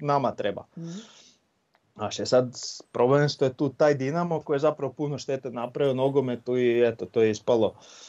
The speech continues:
Speaker 1: tak
Speaker 2: Da.
Speaker 1: ka-, kak je ispalo, ali. Ima sad i ta priča, sad su izvukli, jel, Vranješa, kako, ovaj, kak je on, kako su mu poslije utakmice, znači, on nije ni znao da je on,
Speaker 2: Da.
Speaker 1: kak se zove,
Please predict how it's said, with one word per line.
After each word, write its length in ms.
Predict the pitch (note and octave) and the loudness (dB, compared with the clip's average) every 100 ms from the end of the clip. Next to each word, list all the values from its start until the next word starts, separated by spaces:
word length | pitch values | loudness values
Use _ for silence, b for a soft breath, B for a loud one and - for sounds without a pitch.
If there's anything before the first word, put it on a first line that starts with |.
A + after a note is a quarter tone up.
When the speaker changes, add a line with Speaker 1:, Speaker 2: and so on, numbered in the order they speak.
| B B B B _ _ - | B B B B _ _ 0
Speaker 1:
tak 380 | A2 A2 - - _ _ _ _ D3+ | 0 0 -6 -20 _ _ _ _ -14
Speaker 2:
Da. 160 | D3 D3+ | -10 -6
Speaker 1:
ka-, 280 | A#2 E2 - | -4 -4 -6
kak 300 | - A2+ A2 | -2 0 0
je 80 | G#2 | -2
ispalo, 360 | G2 _ A#1 G#1 | -4 _ -12 -10
ali. 180 | D2 F#2 - _ _ _ - | -12 -14 -20 _ _ _ -8
Ima 220 | A#2+ C3+ | -2 0
sad 180 | - C#3 | 2 4
i 100 | C3+ | 4
ta 140 | D3 C3+ | 2 2
priča, 240 | C#3+ D3 | 2 2
sad 220 | C#3+ C3+ | 2 0
su 60 | C3 | -2
izvukli, 400 | B2 C#3 C3+ B2+ | -6 -6 -4 0
jel, 200 | B2+ B2 | 4 4
Vranješa, 540 | A#2 B2 B2 A#2 - | 2 -2 -2 -4 -8
kako, 320 | - A2+ A#2+ | -4 -4 0
ovaj, 380 | A2+ G#2+ G#2+ G#2 _ b b b b | 0 2 0 -2 _ b b b b
kak 240 | - A2+ A2+ | 0 0 2
je 60 | |
on, 480 | G#2+ G#2 F#2 F2 - - - - - - G#2+ _ - | 0 0 -4 -8 -12 -12 -16 -20 -20 -20 -20 _ 2
kako 220 | B2 - | 2 2
su 100 | C3 | -4
mu 120 | A2+ | -2
poslije 380 | D3 E3+ E3 B2+ | 2 2 2 0
utakmice, 480 | C3 E3+ E3 C3 A2 | 2 2 2 -2 -8
znači, 260 | B2 D3 | -6 -2
on 80 | E3 | 0
nije 140 | E3+ | 2
ni 160 | F#3 E3 | 0 0
znao 400 | B2+ F3 G#3+ D3+ | -2 -4 0 0
da 120 | C3 | 2
je 120 | B2+ | 2
on, 320 | C#3 C#3+ B2 G#2+ _ C#3+ | 2 2 0 -6 _ -10
Speaker 2:
Da. 340 | C#3 C#3+ C3 B2+ - | -2 -2 -2 -8 -8
Speaker 1:
kak 220 | A#2 A2+ | -8 -6
se 120 | B2+ | -8
zove, 460 | A#2+ C3 C3+ B2 | -2 2 4 4